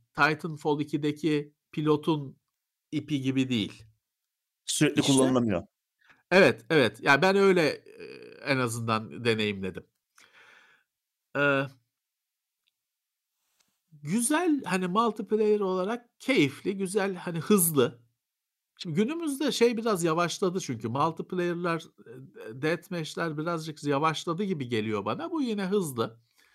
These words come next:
Speaker 1: Ee, şeye de çok fazla takılmıyor Halo. Şimdi mesela Call of Duty'lerin multiplayer'ı çok uzun bir süre önce şeye dönüştü.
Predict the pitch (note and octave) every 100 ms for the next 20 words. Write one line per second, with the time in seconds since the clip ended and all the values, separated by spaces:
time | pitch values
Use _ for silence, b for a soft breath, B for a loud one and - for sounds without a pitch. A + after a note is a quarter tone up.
0 | b b b b b b b _ - C3
1 | B2+ B2+ A#2+ - _ _ _ _ _ _
2 | _ _ _ _ _ _ _ _ - -
3 | A#3+ F#4+ F4+ B3+ C#4+ C#4 - A3 G#3+ A3+
4 | G#3 - G3+ E3+ B2+ G#2 A2 G2 F#2 F2+
5 | _ _ _ _ - G#3 G#3 A3 G#3 A3
6 | G#3 F#3 - G#3+ A3+ - C4 C4+ B3 F3+
7 | D#3+ D3+ D#3+ F3 - E3+ D3+ C3 A#2+ C3+
8 | A#3+ - _ - D4+ G#3+ E3+ D3+ D3+ -
9 | D3+ C#3+ D3+ G#3+ B3+ G3+ G3 F3+ A#2 G2
10 | - E2+ -